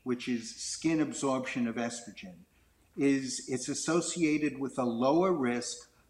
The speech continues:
of thrombophlebitis, which means clots that develop in veins. The risk with the pill is very small. It's less than five percent,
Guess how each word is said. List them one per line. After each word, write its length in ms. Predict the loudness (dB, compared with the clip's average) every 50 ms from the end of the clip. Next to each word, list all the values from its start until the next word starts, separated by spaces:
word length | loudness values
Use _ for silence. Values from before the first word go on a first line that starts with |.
| _ _
of 280 | -2 0 0 0 -2 -8 -12 -14 -12
thrombophlebitis, 1300 | -2 2 6 6 6 6 6 4 2 2 -2 -4 -6 -2 2 4 4 4 2 -2 -8 -12 -14 -16 -10 -8
which 240 | -8 -8 -6 -4
means 220 | -2 -2 -2 -2 -4
clots 520 | -10 -8 -2 0 2 2 2 0 -4 -6
that 200 | -6 -6 -4 -4 -6
develop 580 | -8 -2 0 0 0 0 0 -4 -6 -8 -16 _ _ _ _ _ _ 0
in 240 | 2 2 4 4
veins. 580 | 2 0 -2 -2 -4 -8 -12 -16 -16 -18 -18 -18 -20 _ _ _ _ _ _
The 80 | -2 -2
risk 580 | 2 4 6 6 6 6 2 -2 -4 -6 0
with 220 | 2 2 2 2 0
the 80 | -4
pill 520 | -4 -2 0 2 4 4 4 4 2 0 0 2
is 360 | 2 2 2 2 -2 -4 0
very 300 | 0 2 4 4 2 2
small. 580 | 0 -2 0 2 4 4 4 2 0 -4 -10 -16 -20 -20 _ -20 -8 -2
It's 460 | 0 0 0 0 -4 -6 -8 -8 -6
less 360 | -2 0 2 2 0 0 -2
than 180 | 0 0 0 0
five 420 | 0 2 4 4 4 2 0 -4
percent, 460 | -6 -6 -6 -4 0 0 0 0 0